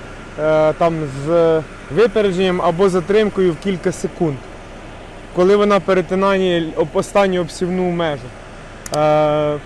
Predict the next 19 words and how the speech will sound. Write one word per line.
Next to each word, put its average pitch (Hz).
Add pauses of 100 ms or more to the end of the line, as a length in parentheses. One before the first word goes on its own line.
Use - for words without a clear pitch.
(280)
маю 208
надію, 208
що 185
в -
нас 202
це 196
вийде. 185 (520)
Це 196
вже 196
буде 202
взагалі, 208
як 208
на 185
мене, 196
вищий 180
пілотаж. 170 (100)
Тобто 156 (920)
участь 208
оператора 143